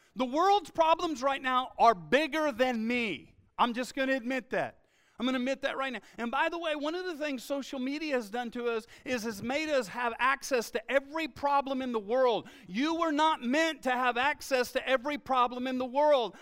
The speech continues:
I know what's going on in Afghanistan is terrible. I know what's happening in this place and this place and this life and this life.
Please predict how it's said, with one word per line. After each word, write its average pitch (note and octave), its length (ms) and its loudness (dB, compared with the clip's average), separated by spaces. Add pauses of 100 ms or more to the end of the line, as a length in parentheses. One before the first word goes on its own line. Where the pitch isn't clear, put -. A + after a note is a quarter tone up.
(140)
I C4 180 2
know C#4+ 220 0
what's E4 260 2
going C4+ 300 0
on C4 180 -2
in B3 100 -4
Afghanistan C4 760 -4
is A3+ 160 -4
terrible. A#3+ 600 0 (180)
I B3 160 2
know C#4+ 200 -2
what's E4 260 -4
happening C4+ 540 -2 (160)
in A#3 200 0
this C#4+ 160 0
place B3+ 460 -4
and G#3 120 -6
this C4+ 200 -6
place B3 340 -2
and G3+ 160 -6 (100)
this C#4 240 -4
life A#3+ 380 -2
and G3 160 -6
this D4 240 -6
life. A3+ 240 -2